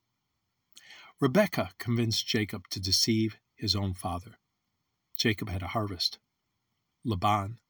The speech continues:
Rebekah's brother, deceived Jacob. He planted deceit, he harvested deceit. How tragic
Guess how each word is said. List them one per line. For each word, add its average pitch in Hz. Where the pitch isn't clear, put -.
Rebekah's 98
brother, 101
deceived 98
Jacob. -
He -
planted 101
deceit, 120
he -
harvested 92
deceit. 101
How 127
tragic -